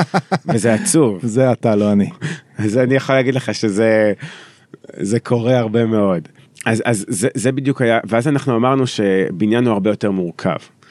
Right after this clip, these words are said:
Speaker 2: עכשיו, כשאתה מדפיס בתלת מימד, יש לך גם חומר תמך,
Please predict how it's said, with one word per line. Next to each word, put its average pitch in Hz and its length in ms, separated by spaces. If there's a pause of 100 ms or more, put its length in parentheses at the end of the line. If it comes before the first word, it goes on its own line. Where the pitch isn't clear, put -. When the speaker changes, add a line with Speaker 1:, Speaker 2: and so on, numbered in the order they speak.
(140)
Speaker 2:
עכשיו, - 160
כשאתה 113 180
מדפיס 113 340
בתלת 135 300
מימד, 113 560
יש 107 200
לך 113 120
גם 98 160
חומר 107 320
תמך, 92 520